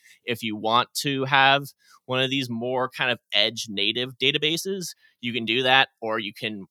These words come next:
work with traditional single origin server kind of database, and then that is going to hook into your Edgio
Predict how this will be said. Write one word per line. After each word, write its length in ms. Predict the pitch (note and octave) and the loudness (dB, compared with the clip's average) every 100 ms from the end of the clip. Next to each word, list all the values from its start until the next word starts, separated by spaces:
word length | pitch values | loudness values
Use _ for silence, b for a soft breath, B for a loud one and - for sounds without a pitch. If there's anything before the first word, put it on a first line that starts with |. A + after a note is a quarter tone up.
| _ | _
work 200 | A2 G#2 - | -8 -8 -4
with 340 | G#2 E2+ - - - | -2 -2 -4 -16 -10
traditional 800 | C3 B2+ - B2+ A2+ A2 G#2 - | -2 -2 -2 -2 -2 -2 -4 -8
single 500 | - G#2 G#2 G#2 G2+ _ B B - | -10 -6 -4 -4 -6 _ B B -8
origin 360 | G#2+ G#2+ G#2 | -6 -4 -6
server 380 | G#2 G#2 G#2 G#2 | -4 -4 -2 -4
kind 200 | - G2+ | 0 0
of 80 | A2 | 0
database, 720 | G#2+ G2+ G#2+ G#2+ G2+ G#2 - - b b A2 | 0 -2 0 0 0 0 -4 -8 b b -6
and 200 | A2+ A2 | -2 2
then 340 | G2 F2 F#2 - | 2 0 -4 -10
that 300 | A2+ A#2 G#2 | 0 2 2
is 100 | A2 | 0
going 180 | A2+ G#2+ | -6 -6
to 80 | G#2 | -6
hook 160 | A#2 - | -8 -8
into 340 | F#2 - G2 | -10 -8 -10
your 160 | E2+ E2 - | -8 -6 0
Edgio 480 | A#2+ G#2+ G2+ F2+ | 0 0 -4 -4